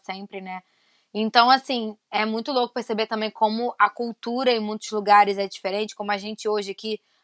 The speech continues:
apesar de tudo, ainda é muito privilegiada, porque existem, né, mulheres que estão muito piores do que a gente. Então, assim, é, é, é difícil ver a mulher sendo retratada de uma maneira tão cruel,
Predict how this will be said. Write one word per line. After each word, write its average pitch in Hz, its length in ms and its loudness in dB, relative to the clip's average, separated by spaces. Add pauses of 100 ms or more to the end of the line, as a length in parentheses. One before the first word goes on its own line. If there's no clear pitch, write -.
apesar 226 680 4
de 202 180 -16
tudo, 208 380 -10
ainda 214 300 -6
é 220 300 -4
muito 220 320 -12
privilegiada, 214 840 2
porque - 200 -10
existem, 220 580 -10 (460)
né, 214 160 -4
mulheres 214 380 0
que - 60 -18
estão 220 140 -4
muito 226 320 -6
piores 220 460 4
do 202 80 -10
que 208 120 -6
a 190 80 -2
gente. 208 600 -6 (380)
Então, 233 320 2
assim, 233 500 -4 (120)
é, 214 560 4
é, - 60 -10 (200)
é 214 100 -4
difícil 277 640 -6
ver 233 260 0
a 262 60 0
mulher 233 340 -2
sendo 233 180 -6
retratada 214 840 4
de 202 100 -14
uma 214 120 -8
maneira 208 480 -8
tão 220 260 -10
cruel, 214 540 0